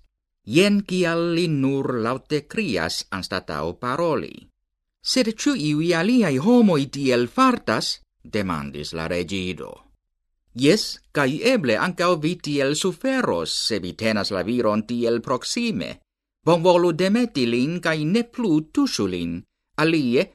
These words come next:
lia pesto venos al vi. Vi fariĝos tia, kia li estas nun." "Ĉu troviĝas aliaj suferoj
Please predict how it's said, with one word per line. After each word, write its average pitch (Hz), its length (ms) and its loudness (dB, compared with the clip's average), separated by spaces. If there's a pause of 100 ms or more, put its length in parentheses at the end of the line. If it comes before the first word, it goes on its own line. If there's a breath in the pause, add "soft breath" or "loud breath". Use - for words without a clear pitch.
lia 101 280 0
pesto 101 360 -2
venos 90 420 -2
al 87 140 -4
vi. 65 360 -12 (480)
Vi 131 280 0
fariĝos 139 580 -2
tia, 180 380 0
kia 143 420 -4
li 127 200 -2
estas - 320 -6
nun." 104 300 -2 (960)
"Ĉu 320 160 4 (140)
troviĝas 101 600 0
aliaj 143 480 -2
suferoj 156 720 -2